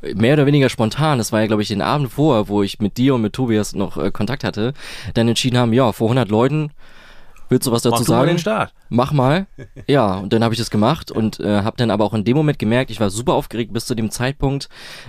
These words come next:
Speaker 1: an dem das dann losging. Und als ich dann vorne stand, war ich zwar in dem einen oder anderen Moment nochmal ein bisschen unsicher, aber, äh, hab gemerkt, ich fühl mich hier richtig wohl. Und ja, das hab ich durchgezogen.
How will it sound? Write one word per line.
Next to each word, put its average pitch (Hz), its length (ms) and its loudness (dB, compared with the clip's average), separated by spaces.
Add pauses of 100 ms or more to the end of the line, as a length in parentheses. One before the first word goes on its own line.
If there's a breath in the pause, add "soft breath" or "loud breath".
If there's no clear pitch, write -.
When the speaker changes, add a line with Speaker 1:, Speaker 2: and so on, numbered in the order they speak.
Speaker 1:
an 104 280 2
dem 113 320 4
das 101 120 -2
dann 101 120 2
losging. 110 460 2
Und 98 100 0
als 95 160 -2
ich 117 60 -6
dann 101 160 -2
vorne 110 300 -2
stand, 127 380 -2
war 98 100 2
ich 104 100 -6
zwar 104 340 -2
in 92 80 0
dem 92 140 0
einen 104 220 0
oder 98 120 0
anderen 101 180 0
Moment 98 220 0
nochmal 104 180 2
ein 95 40 0
bisschen 95 220 -2
unsicher, 107 500 -2 (440 loud breath)
aber, 104 840 0
äh, - 60 -14
hab - 160 -6
gemerkt, 104 320 0
ich - 100 -10
fühl 131 140 0
mich 131 100 0
hier 110 120 0
richtig - 260 0
wohl. 95 240 2 (280)
Und - 400 -4 (200)
ja, 110 180 -2 (380)
das - 140 -8
hab - 80 2
ich - 80 4
durchgezogen. 107 480 -2